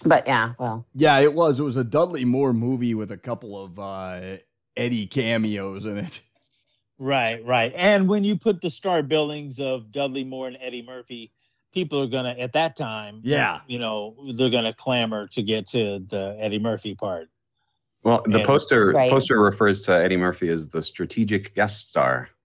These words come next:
Speaker 3: <laughs> Okay.
Speaker 2: It was
Speaker 3: That's a great way to
Speaker 2: strategic, all
Speaker 3: put it.
Speaker 2: right.
Speaker 3: I love that.
Speaker 2: It was strategic, all right.
Speaker 3: Strategic. That's good.
Speaker 1: <laughs>
Speaker 3: That's good.
Speaker 1: Break-even guest star.
Speaker 2: Look, this,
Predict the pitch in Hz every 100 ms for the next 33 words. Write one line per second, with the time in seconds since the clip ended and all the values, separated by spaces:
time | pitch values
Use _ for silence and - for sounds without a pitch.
0 | _ 107 104 - - - - - 170 -
1 | - 160 160 156 233 285 - 269 - 311
2 | - 233 156 262 - 214 - - 151 190
3 | 190 196 170 190 220 202 165 165 123 156
4 | - 160 - 143 147 160 170 143 110 98
5 | - _ _ _ _ - 101 143 196 -
6 | 156 113 196 156 107 98 107 98 98 101
7 | 95 - 185 - 180 160 160 175 160 151
8 | 151 131 - _ 127 123 131 - - 123
9 | 120 110 101 - - 135 139 135 - 131
10 | 113 101 90 _ _ 160 135 156 147 156
11 | 151 143 139 143 - 160 160 170 - 208
12 | _ _ _ _ _ _ _ _ 123 165
13 | 320